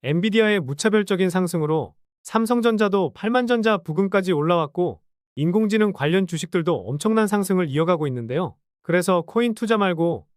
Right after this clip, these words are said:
주식 투자해야 되는 건지 의문이 생길 수도 있습니다. 그런데 전 세계 투자 시장에서 인공지능 테마가 핫하다 보니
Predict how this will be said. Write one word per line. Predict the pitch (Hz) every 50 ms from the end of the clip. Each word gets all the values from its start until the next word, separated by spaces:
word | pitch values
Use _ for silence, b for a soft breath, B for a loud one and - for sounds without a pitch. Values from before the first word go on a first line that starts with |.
| _ _ _
주식 | - - 165 151 226 185
투자해야 | - - 240 233 254 240 233 226 220
되는 | 196 196 190 190
건지 | 180 175 160 147 147 170 156 117 -
의문이 | 117 135 160 175 190 196 190
생길 | 170 196 190 180 180
수도 | 160 - 143 131
있습니다. | 110 - - 117 107 98 92 78 73 _ _ _ _ _ _ _ _
그런데 | - 170 170 185 185 180 185 185 170 135 -
전 | - 147 165 175
세계 | 175 208 196 208 196
투자 | 196 - - 202 233 226 208
시장에서 | - 214 208 226 220 214 202 185 208 185 147
인공지능 | 123 131 160 180 214 214 185 208 196 196 180
테마가 | 170 - 214 208 208 202 196 190
핫하다 | 185 196 - 202 196 196 180
보니 | 147 143 143 143 170 151 104 82